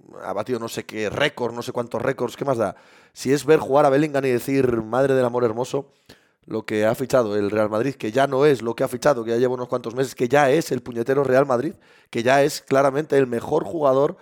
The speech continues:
de este equipo, que es el único, junto al Manchester City, actual campeón de Europa, que ha acabado los cinco primeros partidos de la Champions League, de la fase previa de la Champions League, con pleno de victorias, con quince puntos, y evidentemente no lo habría conseguido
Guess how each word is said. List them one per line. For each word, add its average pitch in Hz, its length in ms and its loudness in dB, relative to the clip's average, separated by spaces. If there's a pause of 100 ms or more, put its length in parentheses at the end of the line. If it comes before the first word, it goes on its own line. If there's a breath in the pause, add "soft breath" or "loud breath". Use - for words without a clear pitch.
(220 soft breath)
de 113 180 -2
este 143 180 0
equipo, 147 360 -6
que 139 120 2
es 160 200 -2
el 123 280 2
único, 180 440 -4
junto 123 260 -6
al 113 80 2
Manchester 139 400 -2
City, 151 300 -2
actual 127 280 -2
campeón 127 360 -2
de 165 60 -6
Europa, 135 360 0 (220 loud breath)
que 139 100 2
ha 139 60 6
acabado 156 420 2
los 113 160 -6
cinco 165 240 -6
primeros 151 400 0
partidos 127 480 -2
de 107 60 -4
la 110 100 0
Champions 151 380 -2
League, 165 260 2 (180 soft breath)
de - 80 -12
la - 80 -6
fase 147 280 -2
previa 143 240 2
de 113 60 2
la 113 100 -2
Champions 147 340 -2
League, 160 220 0 (240 soft breath)
con 107 160 -10
pleno 160 220 2
de 131 40 0
victorias, 120 540 -2 (180 soft breath)
con 127 140 -6
quince 156 280 -2
puntos, 127 380 -6
y 143 40 -4
evidentemente 147 720 -4 (180 soft breath)
no 139 140 -2
lo 160 60 4
habría 156 200 4
conseguido 151 560 -2